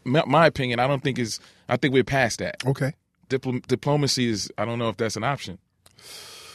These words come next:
Speaker 1: But we'll find out.
Speaker 2: We'll find out, man. This is a very special episode, man. We've been, you know, I've been following this man for a very long time. Um, very inspired by his, you know, his, his, his, his speeches.
Speaker 1: Yes.
Speaker 2: Um, and his appearances all throughout, all forms of medium.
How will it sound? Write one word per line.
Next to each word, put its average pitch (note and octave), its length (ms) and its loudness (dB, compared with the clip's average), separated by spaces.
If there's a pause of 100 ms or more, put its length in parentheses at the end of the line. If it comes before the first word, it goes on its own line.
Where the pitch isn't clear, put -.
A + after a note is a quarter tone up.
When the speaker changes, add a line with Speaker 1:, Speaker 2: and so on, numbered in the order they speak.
(180)
Speaker 1:
But A#2 100 2
we'll C3+ 100 6
find C#3 300 2
out. E3+ 260 0
Speaker 2:
We'll C#3+ 120 2
find D#3+ 320 2
out, E3 180 4
man. C3+ 200 0
This F3 140 -2
is C#3 80 -4
a C3+ 60 2
very C#3 260 2
special C3 400 -4
episode, C3+ 380 -2
man. A#2+ 180 0
We've C3 120 0
been, C3 220 -2 (160)
you C#3+ 120 0
know, A2 280 -2
I've A#2+ 140 -6
been C#3 100 0
following C3+ 340 0
this A#2+ 160 -4
man B2+ 120 2
for B2 120 -6
a A2+ 40 -4
very B2+ 240 0
long A#2+ 240 0
time. A#2+ 400 -2 (560)
Um, A#2 200 -4
very C3+ 240 4
inspired B2 560 -4
by A2+ 180 -4
his, G#2+ 220 -6
you B2 120 -2
know, G#2 200 -6
his, G#2 260 -8
his, G2+ 200 -10
his, G#2 300 -12
his A2+ 180 -12
speeches. B2 720 -6
Speaker 1:
Yes. - 540 -6
Speaker 2:
Um, A#2 240 -2
and A2 80 -4
his G#2+ 140 -6
appearances B2 580 -4
all B2 160 -2
throughout, A#2+ 540 -4
all A#2+ 160 -4
forms A#2 340 -4
of A2 80 -6
medium. A#2 460 -4